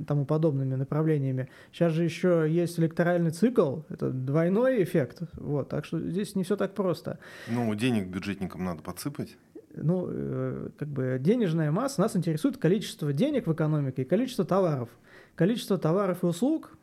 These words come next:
Speaker 1: оно как бы фиксировано, а то и сокращается. Даже с точки зрения санкций. Они же ограничивают в первую очередь импорт товаров и услуг. А когда количество денег в экономике, больше количество товаров и услуг, это ведет к инфляции.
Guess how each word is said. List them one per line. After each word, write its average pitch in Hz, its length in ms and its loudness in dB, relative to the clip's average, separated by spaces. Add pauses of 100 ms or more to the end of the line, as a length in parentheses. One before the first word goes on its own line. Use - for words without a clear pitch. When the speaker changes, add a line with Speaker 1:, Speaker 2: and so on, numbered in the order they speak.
Speaker 1:
оно 226 380 0
как 190 160 0
бы 180 100 0
фиксировано, 190 600 2
а 127 40 -2
то 196 120 2
и 214 40 2
сокращается. 180 960 -2 (280)
Даже 185 560 2
с 170 40 -4
точки 196 260 2
зрения 190 320 2
санкций. 170 560 -2 (380)
Они 185 180 2
же 202 100 2
ограничивают 190 440 0
в - 20 -18
первую 190 240 2
очередь 180 300 -2
импорт 196 360 0
товаров 151 360 2
и 165 40 2
услуг. 160 380 -2 (560)
А 160 280 2
когда 190 480 2
количество 175 480 0
денег 247 340 0
в 160 60 2
экономике, 156 680 0
больше 165 540 2 (320)
количество 180 360 0
товаров 170 360 0
и 185 40 2
услуг, 214 380 0
это 180 160 -2
ведет 180 240 2
к - 80 -2
инфляции. 165 640 -2